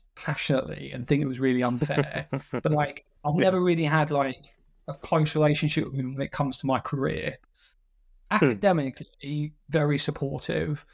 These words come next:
Speaker 1: And I think that's, that's really evident. Like, I did okay at G C S Es.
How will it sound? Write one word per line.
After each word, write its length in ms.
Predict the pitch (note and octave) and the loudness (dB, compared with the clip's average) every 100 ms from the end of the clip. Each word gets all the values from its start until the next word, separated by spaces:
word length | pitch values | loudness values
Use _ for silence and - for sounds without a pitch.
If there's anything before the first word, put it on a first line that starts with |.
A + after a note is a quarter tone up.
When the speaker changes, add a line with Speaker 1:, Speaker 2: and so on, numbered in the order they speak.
| - _ - | -20 _ -2
Speaker 1:
And 80 | D#3+ | 2
I 80 | |
think 140 | G3+ A#3 | 2 4
that's, 200 | F#3+ E3 | 2 2
that's 220 | F3+ E3 | 2 2
really 320 | F3 G3 D3+ | 2 4 4
evident. 600 | D#3 D#3+ D3+ - D3+ D3+ | 2 2 2 0 -4 -4
Like, 420 | D3+ C#3 C3+ - - - | -2 0 -2 -6 -18 -4
I 80 | E3 | 0
did 160 | A#3 | 4
okay 580 | G#3 F#3 - - E3+ C#3+ | 4 4 -2 -2 0 0
at 80 | C#3 | -2
G 240 | D3 C3 | -4 -6
C 140 | A#2+ D3 | -2 -4
S 180 | C#3 - | -4 -6
Es. 440 | D3 D3 C#3+ - | -6 -6 -8 -10